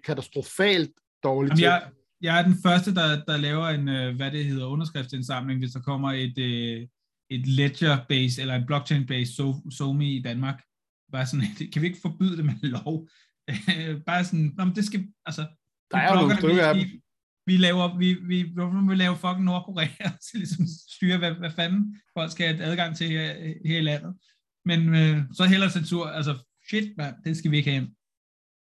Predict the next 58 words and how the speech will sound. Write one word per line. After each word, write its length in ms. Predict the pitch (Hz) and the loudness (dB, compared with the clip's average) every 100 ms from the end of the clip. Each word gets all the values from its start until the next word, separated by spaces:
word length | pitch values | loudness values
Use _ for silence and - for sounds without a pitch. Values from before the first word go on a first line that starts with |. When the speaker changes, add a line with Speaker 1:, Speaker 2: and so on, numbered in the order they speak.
| - | -10
Speaker 1:
Jamen, 140 | 156 147 | -8 -2
der 80 | |
er 100 | 143 | 0
jo 60 | 185 | 2
noget, 180 | 165 143 131 | 0 -2 -6
de 100 | 151 | -4
findes 260 | 160 185 185 | -2 0 2
jo 80 | |
allerede. 400 | 147 147 135 147 - _ _ _ _ 117 | 2 0 -4 -10 -14 _ _ _ _ -4
Speaker 2:
Ja, 100 | 120 | -2
ja, 240 | 117 110 110 | -2 -2 -2
jeg 80 | 123 | 0
ved 100 | 123 | 0
det 80 | 120 | 0
godt. 200 | 117 117 - _ 170 | -4 -8 -12 _ -6
Speaker 1:
Jamen, 140 | 151 | -2
jeg, 80 | 131 | 0
Speaker 2:
Det 20 | |
er 40 | |
bare 180 | 135 135 | 2 4
Speaker 1:
men 80 | 139 | 4
jeg 100 | 131 | 4
ved 100 | 156 | 4
ikke 120 | 147 | 2
rigtig, 140 | 147 151 | 0 0
om 80 | |
det 100 | 147 | -2
bliver, 300 | 139 160 160 160 | -2 -2 -2 -4
øh, 280 | 175 156 147 | -2 -2 -2
til 120 | 151 | -4
noget, 180 | 147 147 | -4 -4
men 100 | 139 | -6
altså, 200 | 131 131 | -6 -4
jeg, 160 | 147 156 | -4 -4
det 80 | 160 | -2
er 40 | 143 | 0
da 100 | 143 | 2
helt 240 | 185 214 | 0 0
klart, 300 | 170 165 165 | 0 0 0
at, 160 | 151 151 | -2 0
øh, 280 | 143 135 120 117 - - - - _ _ _ _ _ - | -2 -2 -10 -20 -20 -20 -20 -20 _ _ _ _ _ -6
altså, 140 | 143 | 0
jeg 80 | 151 | 4
er 40 | 156 | 6
jo 80 | |
bare 180 | 147 147 | 6 4
sådan, 240 | 147 151 139 | 2 -2 2
du 80 | |
ved, 260 | 143 139 131 | 4 4 2
har 120 | 135 | -4
snuden, 640 | 139 - 165 160 165 156 165 | -8 -2 0 2 2 0 0
øh, 380 | 170 156 151 143 | 0 2 2 0
sniffer 340 | 139 160 143 147 | -4 -6 -4 -2
rundt 220 | 156 160 | -2 0
i 40 | |
alt 200 | 147 170 | 0 -2
mulige, 440 | 160 160 160 151 147 | -4 -2 -2 0 2
øh, 240 | 143 | 0